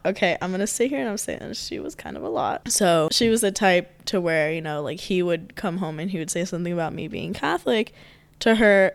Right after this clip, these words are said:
and she would say something about, you know, "Oh my God, like, not Catholic," like, hated the idea of, like, Catholic people, like, the Catholic Church is evil, that type of, like, religious person, right? So there came a point in our relationship where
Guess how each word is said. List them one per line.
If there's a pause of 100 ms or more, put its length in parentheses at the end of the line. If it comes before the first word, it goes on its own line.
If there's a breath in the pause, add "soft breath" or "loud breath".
(120)
and
she
would
say
something
about,
you
know,
"Oh
my
God,
like,
not
Catholic,"
like,
hated
the
idea
of,
like,
Catholic
people,
like,
the
Catholic
Church
is
evil,
that
type
of,
like,
religious
person,
right? (280 loud breath)
So
there
came
a
point
in
our
relationship
where